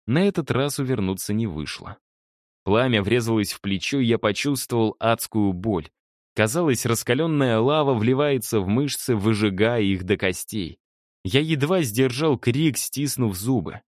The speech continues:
Но я заставил себя собраться и не поддаваться агонии. Сейчас главное держать концентрацию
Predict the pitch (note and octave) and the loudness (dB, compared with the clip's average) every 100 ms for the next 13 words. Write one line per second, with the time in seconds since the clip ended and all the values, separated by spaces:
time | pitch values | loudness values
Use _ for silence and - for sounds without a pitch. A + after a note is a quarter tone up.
0 | _ _ _ _ - F2+ E2+ E2 A#2 B2+ | _ _ _ _ -8 -2 -2 -2 -2 -4
1 | - _ _ - G2+ C#3+ - F#3+ F3+ D3 | -8 _ _ -4 0 0 0 -2 0 0
2 | A2+ C3+ D3 C3+ B2 A#2 D3 D3+ - C3 | 0 0 0 2 2 2 2 0 -2 -2
3 | B2 B2 A#2 A#2+ G#2 G#2+ A2 B2 - A2 | 0 0 0 -2 2 2 2 0 -2 -2
4 | G#2 G2 A2+ E2 - - _ _ _ - | -2 -2 -4 -4 -8 -18 _ _ _ 0
5 | A#2 - F#3+ B2+ G2 D3 E3 C3+ A#2 A2 | 2 4 2 2 2 2 2 2 2 2
6 | G#2+ B2+ E3 - C#3 B2+ B2+ A#2+ D3 D#3+ | 2 0 -2 0 0 2 2 2 2 2
7 | - C#3+ C3 | 0 0 0